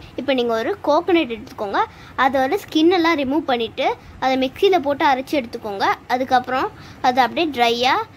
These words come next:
வறுத்து எடுத்துக்கோங்க. color மாறக்கூடாது. அதே மாதிரி அந்த ஒயிட் கலர்லேயே இருக்கணும். அதை வந்து லோ ஃப்ளேம்லேயே வச்சு பண்ணுங்க. அது வந்து color மாறக்கூடாது,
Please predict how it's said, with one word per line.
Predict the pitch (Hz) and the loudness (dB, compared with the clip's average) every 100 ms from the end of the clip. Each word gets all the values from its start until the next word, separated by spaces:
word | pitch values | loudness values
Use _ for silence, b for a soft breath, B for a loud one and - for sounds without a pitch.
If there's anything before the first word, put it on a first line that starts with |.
| B 240 | B 2
வறுத்து | 254 262 262 | 2 2 -2
எடுத்துக்கோங்க. | 226 - 226 220 208 226 320 | -4 -8 -8 -6 -4 -4 0
color | 262 277 392 359 | 2 4 4 4
மாறக்கூடாது. | 254 226 233 226 220 208 202 262 453 B B B 240 | 2 0 -4 -4 -2 -2 0 -2 -2 B B B 0
அதே | 247 320 415 | 2 2 4
மாதிரி | 339 254 294 | 2 0 -2
அந்த | 359 247 240 | 0 4 4
ஒயிட் | 330 - | 2 0
கலர்லேயே | 311 269 247 247 285 294 247 | 0 2 0 0 0 0 0
இருக்கணும். | 240 240 226 403 294 440 - - _ - - - | -2 -2 -4 0 0 -2 -4 -20 _ -20 -20 -2
அதை | 262 247 | 2 4
வந்து | 262 392 269 | 4 2 4
லோ | 247 339 415 | 4 4 2
ஃப்ளேம்லேயே | 359 311 302 330 254 | -2 0 0 0 -2
வச்சு | - 294 247 | -6 -8 -6
பண்ணுங்க. | 220 214 208 214 _ - | -6 -6 -6 -6 _ 0
அது | 254 277 | 4 4
வந்து | 311 - | 4 2
color | 285 294 339 | 2 4 4
மாறக்கூடாது, | 269 233 233 214 | 2 -2 -4 -2